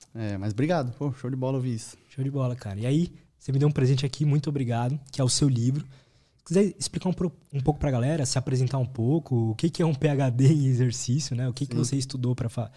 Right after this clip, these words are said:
Speaker 2: pra chegar lá, fala um pouco do seu livro também.
Speaker 1: Bom, então, cara, esse livro acho que é um produto final de esforços que eu tenho feito diariamente, na verdade, assim, dos últimos,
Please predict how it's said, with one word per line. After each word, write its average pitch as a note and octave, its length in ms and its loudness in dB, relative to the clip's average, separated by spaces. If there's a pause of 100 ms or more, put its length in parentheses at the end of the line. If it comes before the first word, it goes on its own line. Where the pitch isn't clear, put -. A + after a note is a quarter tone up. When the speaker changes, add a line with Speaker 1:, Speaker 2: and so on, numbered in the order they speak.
(240)
Speaker 2:
pra A2 100 -6
chegar G2+ 240 -6
lá, C#3 220 0
fala B2+ 180 0
um A2+ 40 -2
pouco B2 200 -6
do A#2 60 -2
seu - 160 -6
livro G#2+ 220 -4
também. A2+ 480 -4 (600)
Speaker 1:
Bom, D3+ 240 2
então, C#3 320 2
cara, A#2+ 280 -2
esse B2+ 160 -4
livro E3+ 640 2 (880)
acho B2 180 0
que - 80 -12
é C3+ 60 2
um C#3+ 80 2
produto C3+ 380 0
final C#3 320 2
de C#3 160 0
esforços C3 560 -2
que - 60 -4
eu C3 40 2
tenho B2+ 160 0
feito B2+ 320 -2
diariamente, B2 680 -2
na B2 80 -2
verdade, G#2+ 380 -4
assim, A#2 320 -6
dos G#2 160 -6
últimos, A2 540 -8